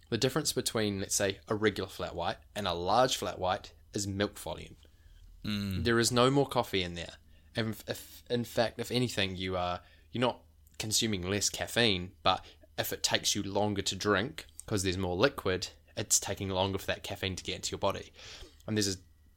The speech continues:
Speaker 1: a significant proportion of coffee drinkers who don't understand that a large coffee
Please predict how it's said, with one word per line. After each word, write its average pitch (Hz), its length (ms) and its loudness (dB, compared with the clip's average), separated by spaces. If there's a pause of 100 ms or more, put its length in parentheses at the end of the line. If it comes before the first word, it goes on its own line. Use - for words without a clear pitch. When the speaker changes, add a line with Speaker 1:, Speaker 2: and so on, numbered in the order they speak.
(120)
Speaker 1:
a 104 60 -2
significant 127 680 0
proportion 107 440 -2
of 98 120 -4
coffee 104 240 2
drinkers 98 340 -2
who 107 80 0
don't 117 180 4
understand 113 680 2
that 92 200 -2 (1000)
a 120 60 0
large 117 420 6
coffee 160 440 4